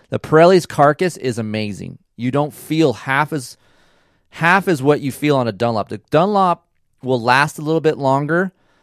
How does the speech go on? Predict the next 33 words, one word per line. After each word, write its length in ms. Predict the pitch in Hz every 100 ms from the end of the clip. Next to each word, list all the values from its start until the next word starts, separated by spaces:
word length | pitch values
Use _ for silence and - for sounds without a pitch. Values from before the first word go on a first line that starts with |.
| _
but 100 | -
the 60 | -
carcass 500 | - 151 151 160 -
is 140 | 131
harder, 420 | 110 127 139 147 143
and 160 | 113
I 60 | 110
don't 240 | 123 139
get 100 | 139
as 80 | 117
much 200 | 120 -
front 260 | - 131 113
wheel 160 | 120
traction 420 | - 117 113 -
or 100 | 110
lean 280 | 98 110 120
angle, 420 | 107 104 98 101 _ _ _ _ _
um, 540 | 101 101 92 92 92 _ _
on 160 | - 107
the 140 | -
M 140 | 120 113
X 160 | 110 -
three 240 | 113 110
S 160 | 107 101
like 100 | 98
I 60 |
do 180 | 92 104
a 40 | 101
Pirelli 520 | - 98 101 95 95
M 140 | 95
X 160 | 90 -
thirty-two. 400 | 98 92 104 92
So 320 | - 113